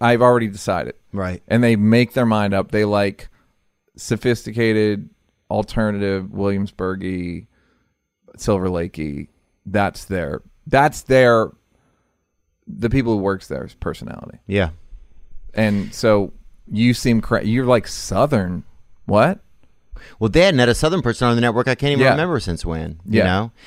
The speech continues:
Speaker 2: it's just so messed up 'cause you, you know, they say they're like, "Oh, we wanna, you know, we wanna put alternative voices and this and that."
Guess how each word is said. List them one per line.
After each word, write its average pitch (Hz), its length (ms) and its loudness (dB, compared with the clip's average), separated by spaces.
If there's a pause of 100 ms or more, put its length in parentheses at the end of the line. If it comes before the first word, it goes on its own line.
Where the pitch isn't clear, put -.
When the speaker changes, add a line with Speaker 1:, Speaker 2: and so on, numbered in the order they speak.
(120)
Speaker 2:
it's - 140 -4
just 185 200 -2
so 180 140 6
messed 160 280 2
up 160 140 4
'cause 123 200 2
you, 127 80 0
you 131 400 -2
know, 131 120 2
they 127 120 2
say 160 240 2
they're 123 240 2
like, 117 220 2
"Oh, 127 120 6
we 127 140 2
wanna, 117 420 4 (320)
you 127 240 0
know, 117 140 6
we 117 80 4
wanna 120 220 4
put 113 340 2
alternative 113 640 2
voices 110 540 0
and 101 140 2
this 107 180 -2
and 101 160 0
that." 110 300 2